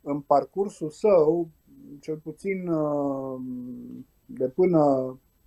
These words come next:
la al doilea asediu al Vienei, personal, a zice că o, o bătălie de tip turning point, ca să zic așa, ar fi mai degrabă bătălia de la Lepanto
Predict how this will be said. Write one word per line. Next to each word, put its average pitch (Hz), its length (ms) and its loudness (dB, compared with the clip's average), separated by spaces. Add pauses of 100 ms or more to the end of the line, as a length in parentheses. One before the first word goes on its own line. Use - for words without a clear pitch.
(920)
la 131 720 2 (680)
al 127 180 -4
doilea 170 260 0
asediu 165 440 -4
al 135 120 -2
Vienei, 156 580 -4 (2000)
personal, 196 840 -2 (580)
a 156 140 -10
zice 202 340 -8
că 165 520 0 (200)
o, 151 340 -2 (340)
o 151 100 -8
bătălie 151 460 -6
de 165 140 -4
tip 190 240 -14 (220)
turning 170 480 0
point, 175 400 0 (500)
ca 131 180 -10
să 135 80 -14
zic 160 160 -6
așa, 147 460 0 (540)
ar 160 160 0
fi - 80 -10
mai 233 160 2
degrabă 247 380 0
bătălia 226 380 -4
de 240 100 -4
la 233 120 -2
Lepanto 214 640 -6